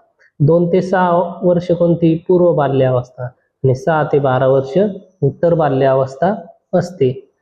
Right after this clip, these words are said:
आता यानंतरचा प्रश्न, स्त्रियांच्या पेशीमध्ये रिकाम जागा गुणसूत्रे आढळतात. किती गुणसूत्रे असतात? तेवीस असतात का? नाही, तेवीस गुणसूत्राच्या जोड्या असतात. तेवीस होणार नाही,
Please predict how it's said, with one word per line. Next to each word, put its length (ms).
आता 160
यानंतरचा 580
प्रश्न, 360
स्त्रियांच्या 680
पेशीमध्ये 920
रिकाम 300
जागा 200
गुणसूत्रे 920
आढळतात. 440
किती 220
गुणसूत्रे 480
असतात? 360
तेवीस 440
असतात 260
का? 240
नाही, 200
तेवीस 540
गुणसूत्राच्या 580
जोड्या 340
असतात. 240
तेवीस 560
होणार 240
नाही, 220